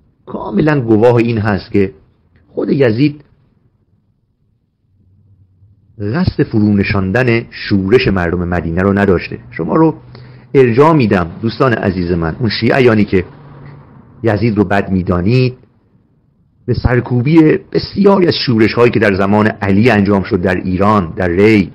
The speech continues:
استخر، فارس، و علی سردارانی مثل جعدت ابن حبیره، مسقلت ابن حبیره شیبانی، معقل ابن قیس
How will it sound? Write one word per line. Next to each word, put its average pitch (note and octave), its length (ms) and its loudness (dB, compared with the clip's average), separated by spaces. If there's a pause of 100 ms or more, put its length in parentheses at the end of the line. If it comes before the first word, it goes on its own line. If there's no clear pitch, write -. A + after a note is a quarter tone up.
استخر، F#2+ 580 -4 (160)
فارس، G#2 460 -2 (520)
و B2 40 0
علی C3 280 2 (100)
سردارانی B2 540 2
مثل A2+ 240 -2
جعدت G2+ 420 0
ابن G#2 140 2
حبیره، G#2 600 4 (800)
مسقلت A2+ 440 0
ابن A2+ 220 2
حبیره G#2+ 320 4
شیبانی، G2+ 600 2
معقل G#2 400 0
ابن A2 220 2
قیس A2+ 480 2